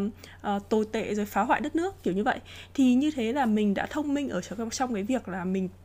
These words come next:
tìm được một cái thứ rất là bình thường, ờ, như kiểu một cái câu chuyện cổ tích để chứng minh được là cái tầm quan trọng của mình, và mình chứng minh rất thuyết phục là nó rất, rất, rất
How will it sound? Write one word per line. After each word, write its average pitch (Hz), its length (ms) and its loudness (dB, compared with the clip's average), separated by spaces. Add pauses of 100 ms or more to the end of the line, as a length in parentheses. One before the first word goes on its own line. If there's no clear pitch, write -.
tìm 214 320 6
được 185 200 -4
một 202 200 2
cái 180 160 -2
thứ 208 400 0 (600)
rất 415 120 0
là 440 60 2
bình 214 160 6
thường, 196 340 4 (420)
ờ, 196 100 -2
như 208 120 2
kiểu 220 140 0
một 185 120 2
cái 202 120 -2
câu 240 140 2
chuyện - 160 -6
cổ - 80 -8
tích - 260 -4 (300)
để 190 180 2 (800)
chứng 269 260 2
minh 339 160 4
được 214 120 0
là 170 60 -4
cái - 180 -8
tầm 226 180 2
quan 220 160 0
trọng - 240 -6
của 175 80 -4
mình, 180 300 2
và 190 140 2
mình 202 160 6
chứng 202 180 0
minh 277 120 0
rất 427 180 -2
thuyết - 200 -2
phục - 200 2
là 208 80 2
nó 202 120 2
rất, - 180 0
rất, 466 300 2
rất 480 60 2